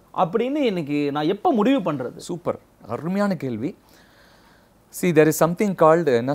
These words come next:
Speaker 2: சொல்லுவோம்னா, know your competency.
Speaker 1: ம்.
Speaker 2: உன்னோ-, உங்களுடைய காம்பிடென்சி தான் உங்களுடைய, அஹ், திறமைகள், செயல்திறன்கள்.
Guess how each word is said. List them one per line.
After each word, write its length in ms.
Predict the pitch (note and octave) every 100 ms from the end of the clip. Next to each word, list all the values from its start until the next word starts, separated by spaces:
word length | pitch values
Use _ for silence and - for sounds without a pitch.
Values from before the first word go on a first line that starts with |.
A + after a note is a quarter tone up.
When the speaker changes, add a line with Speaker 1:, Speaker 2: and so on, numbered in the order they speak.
| -
Speaker 2:
சொல்லுவோம்னா, 640 | A#2+ G#2+ B2 D#3+ B2 F#2+ - A2+
know 480 | B2+ D#3+ G#3+ B3 B3
your 380 | F3 C#3+ F3+ -
competency. 840 | - C#3 D#3+ E3 B2 G2+ - B2+ F2+ - _ -
Speaker 1:
ம். 360 | D3+ - A#2
Speaker 2:
உன்னோ-, 320 | D3+ F3+ F#3
உங்களுடைய 360 | E3+ D3 C#3+ B2
காம்பிடென்சி 480 | F3+ G#3+ F3+ D#3 -
தான் 100 | D#3+
உங்களுடைய, 400 | G3+ C3+ C3+ F#3+ -
அஹ், 320 | - - A2 G#2
திறமைகள், 640 | - D3+ D#3+ C#3+ A#2+ A2+ - _ _ _ _ -
செயல்திறன்கள். 880 | C#3+ E3 E3+ B2+ A#2 G#2 G#2+ G#2